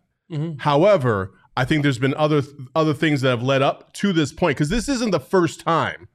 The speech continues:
Speaker 2: that this has ever happened to Fred VanVleet, obviously. He mentioned multiple instances this season alone. So I think, I don't know, man. I'm, I'm, I'm on his side about this. Like, I know the league's gonna come down o-,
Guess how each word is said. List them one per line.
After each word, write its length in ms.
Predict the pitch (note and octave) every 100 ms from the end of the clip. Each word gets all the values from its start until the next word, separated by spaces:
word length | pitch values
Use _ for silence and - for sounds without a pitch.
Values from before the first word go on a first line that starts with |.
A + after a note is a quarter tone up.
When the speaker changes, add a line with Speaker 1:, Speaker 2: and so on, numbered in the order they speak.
| -
Speaker 2:
that 100 | C3
this 180 | C3 A2
has 100 | A#2+
ever 200 | A#2 G2
happened 380 | A2+ A#2 G2 F2
to 60 |
Fred 240 | G2 G#2+ F#2
VanVleet, 440 | F#2 F2 G#2 F2 - -
obviously. 500 | G#2 F2+ F#2 F2+ - - -
He 120 | D3+
mentioned 440 | C#3 C3+ A#2 G#2+ - -
multiple 500 | C#3 D3 C#3+ A2 G#2
instances 640 | G2+ G2 - F#2 G2 F#2 F#2+ _ _
this 240 | - B2 A#2+
season 340 | - B2 G2+
alone. 480 | F#2+ G2+ C#3+ G2 A2+ - _ _
So 440 | - D#3+ C#3+ C3 C3
I 100 | C#3+
think, 380 | C#3 G#3+ G#3 - - - _ _ _ _ _ _ _ _ _ _ _ -
I 140 | A#2
don't 140 | E3 A3+
know, 180 | C4+ D4+
man. 240 | G#3+ C4+
I'm, 220 | G#3 A#3 -
I'm, 380 | D3 A3 - -
I'm 300 | - B2+ G3
on 160 | D4+ D#4+
his 120 | D#4+
side 300 | - G3 D4+
about 300 | A3 C#3+ B2
this. 260 | B2 A2 -
Like, 160 | C3+
I 100 | D3
know 160 | G#3+ D#4
the 80 | D4+
league's 260 | C#4 C4
gonna 160 | G#3 A#3+
come 160 | A#3 G3
down 220 | G3+ G3+
o-, 120 | G3